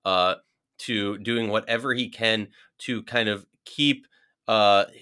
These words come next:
his views and his, and a little, and, and, and everything in secrecy when it comes to the draft. So honestly, you know, what do they need? I don't think they're really in need of many things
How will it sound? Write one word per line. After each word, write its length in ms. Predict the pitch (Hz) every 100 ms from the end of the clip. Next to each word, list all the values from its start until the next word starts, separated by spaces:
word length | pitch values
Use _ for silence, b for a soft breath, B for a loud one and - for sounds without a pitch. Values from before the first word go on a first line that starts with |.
| - _
his 380 | - 135 117
views 580 | 110 113 117 117 117 110
and 220 | - 95
his, 260 | 95 117 107
and 200 | 110 107
a 60 | 101
little, 260 | 110 113 113
and, 280 | 104 101
and, 240 | 107 98 -
and 200 | 98 92 _ _ -
everything 500 | 127 147 143 143 123
in 100 | 101
secrecy 640 | - 143 135 110 - 110
when 160 | 98 98
it 120 | -
comes 300 | 117 113 -
to 100 | 107
the 80 | 92
draft. 340 | 107 110 -
So 160 | 127 110
honestly, 540 | 117 131 - 139 120 B B B -
you 100 | 127
know, 280 | 113 101 -
what 360 | 113 127 165 147
do 100 | 151
they 220 | 151 139
need? 340 | 123 135 147 -
I 100 | 147
don't 180 | 226
think 160 | 233 262
they're 120 | 190
really 260 | 147 151 147
in 480 | - 143 123 110 104
need 340 | 123 127 120
of 240 | 117 113
many 500 | 107 107 117 117 95 - -
things 440 | 104 143 180 175